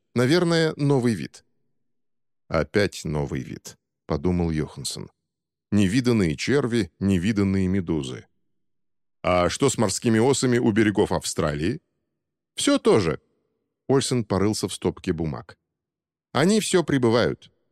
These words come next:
Катастрофа для рыбаков, а туризм уже давно на последнем издыхании». «А что с рыбой? Медузы не причиняют ей какого-нибудь урона?»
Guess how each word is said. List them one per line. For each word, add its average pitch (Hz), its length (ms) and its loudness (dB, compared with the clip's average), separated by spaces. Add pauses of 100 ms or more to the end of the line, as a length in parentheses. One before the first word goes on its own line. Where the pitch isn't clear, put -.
(440)
Катастрофа 151 840 2
для 95 180 2
рыбаков, 101 500 0
а 107 100 0
туризм 175 600 2 (100)
уже 151 240 4
давно 135 320 2
на 131 100 2
последнем 95 540 0
издыхании». 76 640 -6 (880)
«А 80 160 0
что 98 220 0
с - 100 -4
рыбой? 87 380 -2 (480)
Медузы 107 400 2
не 92 100 2
причиняют 107 560 0
ей 80 140 2
какого-нибудь 82 600 -2
урона?» 69 380 0